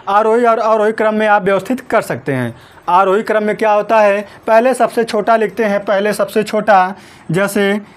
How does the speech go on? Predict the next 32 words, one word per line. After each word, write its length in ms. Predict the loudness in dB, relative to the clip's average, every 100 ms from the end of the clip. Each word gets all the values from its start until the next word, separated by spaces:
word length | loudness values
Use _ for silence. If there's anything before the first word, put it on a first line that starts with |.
| -8 -2
ये 160 | 0
लिखेंगे 460 | -2 -2 0 0 -2
ज़ीरो 340 | -2 0 0
दशमलव 520 | 0 -2 -2 0 -2 -6 -14 _ -4
ज़ीरो 320 | -2 0 -2
सात, 300 | -2 -4 -6 -8 -4
ठीक 180 | -2
है, 160 | -2 -4 -10 -4
और 160 | -2 0
ऐसे 260 | -2 -2 -4
कर 140 | -4
देते 280 | -6 -4 -4
हैं। 100 | -2
मुंह 260 | -2 -2
जिसके 320 | -2 -2 -4 -2
साइड 280 | 0 -2
खुला 220 | -2 0 0
होता 320 | 0 0 2
है 220 | 2 -2 -8 -10
उसे 260 | -6 -2 -2
बड़ा 260 | 0 -2 -2
बोलते 320 | -4 -4 -6
हैं। 220 | -6 -10 -20 -20 -6
तो 60 | -2
ये 160 | 0 0
हो 120 | 0
गया, 320 | 0 0 -2 -10 -16 -6
फिर 160 | 2
आप 160 | 2 2
लिखेंगे 460 | -2 -2 -2 -2 -4 -6 -16 -20 -20 -20 -20 -20 -14 0
दस 180 | 0 2
दशमलव 600 | -2 -2 0 0 -2